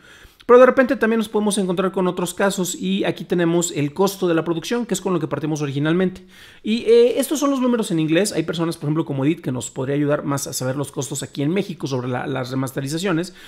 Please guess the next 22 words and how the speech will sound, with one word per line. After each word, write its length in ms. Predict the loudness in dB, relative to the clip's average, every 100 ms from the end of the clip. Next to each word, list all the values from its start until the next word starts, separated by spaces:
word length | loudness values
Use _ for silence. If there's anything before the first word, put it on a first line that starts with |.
| -20 -8
Y 120 | -4 2
tenemos 500 | 4 4 2 0 0
algo 260 | 2 4 2
muy 180 | 2
interesante. 500 | 0 0 0 0 -2
Por 160 | -2 -4
ejemplo, 380 | -2 0 0 0
supongamos 420 | -2 0 2 0
que 100 | -2
tú 100 | -4
tienes 280 | -2 -2 0
tu 80 | -2
material 540 | -2 0 0 -2 -6 -14 -20 _ _
en 180 | -2 0
cine 460 | 0 0 2 0 -2
y 120 | -2
que 100 | 0
lo 140 | 0
quieres, 480 | 2 2 2 0 -4 -4
eh, 420 | -2 -2 -4 -4
procesar 380 | -4 -4 -4 -2
nuevamente. 520 | -2 -2 -2 -6 -14